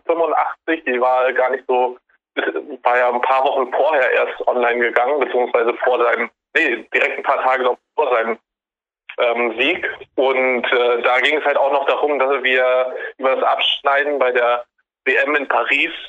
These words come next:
eigentlich ein bisschen, ja, nicht geärgert hat, aber er war zumindest natürlich nicht damit zufrieden und er hat da auch im Interview nochmal aufgenommen, in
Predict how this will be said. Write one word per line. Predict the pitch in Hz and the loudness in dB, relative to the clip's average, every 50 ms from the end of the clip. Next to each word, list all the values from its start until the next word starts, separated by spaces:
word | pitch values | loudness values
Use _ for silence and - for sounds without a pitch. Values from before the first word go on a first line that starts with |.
| - - 117 | -4 -2 0
eigentlich | 120 123 131 135 139 135 139 139 - - | 2 0 2 0 0 0 0 -2 -2 -4
ein | 135 _ _ _ _ _ - | -4 _ _ _ _ _ -2
bisschen, | 135 127 123 123 123 117 123 123 _ _ _ _ _ - 117 | 0 0 2 2 0 -2 -4 -6 _ _ _ _ _ -2 0
ja, | 123 139 | 0 2
nicht | 156 151 - - | 0 0 0 -2
geärgert | 147 - 123 135 165 196 185 180 175 175 | 0 0 2 2 2 2 2 2 2 0
hat, | 170 170 143 | 0 0 0
aber | 143 143 143 | 0 2 2
er | 139 143 139 | 2 2 2
war | 147 151 151 156 151 | 2 2 0 0 -2
zumindest | 151 143 147 147 - - | -2 -2 -2 -2 -2 -2
natürlich | 143 135 131 - 156 143 147 | -2 -2 -2 0 -2 -2 0
nicht | 151 147 - | -2 0 0
damit | 147 139 143 139 139 | 0 0 0 -2 -4
zufrieden | - 143 - - - - 156 175 185 175 165 | -4 -6 -6 -4 -4 -2 0 0 0 0 0
und | 143 135 131 131 | 0 0 0 0
er | 135 135 | 2 2
hat | 139 135 139 | 2 2 2
da | 135 135 | 2 2
auch | 127 139 143 143 139 | 0 0 0 -2 -4
im | 131 - _ - - - _ _ | -4 -8 _ -20 -20 -20 _ _
Interview | - 139 143 143 143 143 | -4 -2 0 2 2 2
nochmal | 139 131 135 139 135 | 0 0 0 0 2
aufgenommen, | 127 127 143 - - 151 143 139 139 139 139 - - - - - _ _ _ - 135 131 135 143 143 139 139 135 135 - | 2 2 0 0 -2 0 0 2 2 0 0 -4 -8 -12 -14 -16 _ _ _ -2 -2 0 0 0 0 -2 -2 -2 -2 -2
in | - 135 131 131 131 131 131 135 | -2 0 0 0 0 0 0 -2